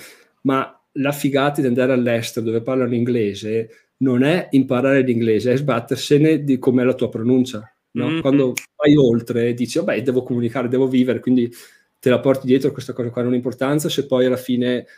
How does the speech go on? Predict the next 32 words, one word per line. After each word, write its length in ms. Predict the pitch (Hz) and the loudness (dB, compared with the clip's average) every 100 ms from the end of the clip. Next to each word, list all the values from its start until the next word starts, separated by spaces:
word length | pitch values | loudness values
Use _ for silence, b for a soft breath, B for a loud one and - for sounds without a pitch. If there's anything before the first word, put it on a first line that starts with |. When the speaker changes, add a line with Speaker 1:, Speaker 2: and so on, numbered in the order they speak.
| b b _ _ | b b _ _
Speaker 1:
eh, 580 | 120 117 117 117 113 107 | -6 -4 -2 -4 -6 -6
il 260 | 135 123 131 | -4 2 4
mio 140 | 135 | 6
datore 340 | 135 - 131 135 | 4 4 6 6
di 80 | |
lavoro 380 | 131 123 127 131 | 6 6 6 6
mi 80 | 127 | 4
diceva 400 | 120 113 127 127 | 2 0 2 2
che 100 | 127 | -2
parlavo 280 | 127 117 120 | -2 -2 0
come 160 | 127 120 | 0 -2
Super 260 | 139 135 | -2 -2
Mario, 360 | 127 120 117 107 | 0 0 -2 -2
no? 260 | 113 143 147 | -4 -6 -4
Perché 240 | 120 - | -2 0
alla 80 | 139 | -2
fine, 640 | - 127 135 139 110 104 - 127 | 2 2 4 2 0 -4 -10 -6
eh, 120 | 120 | -4
beh, 320 | 113 110 113 | -2 -2 -4
quello 200 | - 123 | -4 -2
è 40 | 113 | -4
un 80 | |
po' 280 | 113 117 107 | -4 -4 -4
il, 180 | 104 101 104 _ b b b b b b b _ _ | -6 -10 -18 _ b b b b b b b _ _
come 180 | 131 120 | 2 6
siamo 220 | 135 131 | 6 8
visti 240 | 131 131 | 6 6
all'estero, 400 | 131 120 - 190 | 4 2 2 -2
però 140 | 143 123 | 0 -2
alla 100 | 135 | -2
fine 420 | 135 131 120 - | 0 0 -2 -6
tu 260 | 139 127 | -6 -6